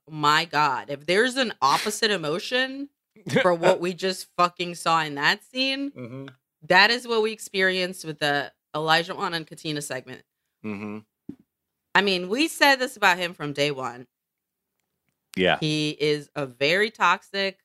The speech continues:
Speaker 1: very
Speaker 2: Fuck creature.
Speaker 1: controlling, immature fuckboy.
Speaker 2: Mm-hmm.
Speaker 1: And he ain't shit. And he's emotionally abusive to that girl. And
Speaker 2: Uh,
Speaker 1: verbally.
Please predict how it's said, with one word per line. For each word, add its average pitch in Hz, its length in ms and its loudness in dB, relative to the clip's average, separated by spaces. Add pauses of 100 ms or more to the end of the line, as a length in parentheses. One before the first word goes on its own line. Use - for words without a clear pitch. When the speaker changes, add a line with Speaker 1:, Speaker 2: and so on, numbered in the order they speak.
(160)
Speaker 1:
very 170 280 0
Speaker 2:
Fuck - 80 -16
creature. - 180 -8
Speaker 1:
controlling, 160 600 -4 (340)
immature 151 680 -4
fuckboy. 156 580 -4 (360)
Speaker 2:
Mm-hmm. 82 340 -8
Speaker 1:
And 156 120 0
he 156 100 -2
ain't 156 180 -4
shit. 139 380 -8 (300)
And 147 120 -4
he's 147 340 -6
emotionally 147 920 -4 (240)
abusive 139 680 -8
to 135 220 -10
that 87 280 -10
girl. - 280 -14 (960)
And 202 260 6
Speaker 2:
Uh, 170 60 2
Speaker 1:
verbally. 160 580 0